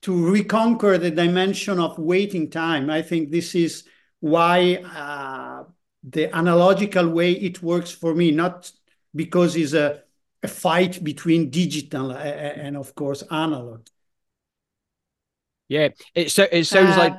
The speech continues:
Speaker 2: oh, sorry, carry on.
Speaker 1: No, no, that, that, that my, my first camera was a, a really, a very little, uh, Rollei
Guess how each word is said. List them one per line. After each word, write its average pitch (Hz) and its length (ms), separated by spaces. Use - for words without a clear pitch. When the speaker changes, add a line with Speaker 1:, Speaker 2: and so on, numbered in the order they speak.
Speaker 2:
oh, 160 120
sorry, 170 240
carry 170 260
on. 170 240
Speaker 1:
No, 320 280
no, 311 420
that, 190 360
that, 202 260
that 202 280
my, 185 220
my 196 220
first 214 320
camera 208 280
was 180 280
a, 170 180
a 165 60
really, 185 380
a 180 260
very 190 320
little, 185 480
uh, 156 220
Rollei 208 720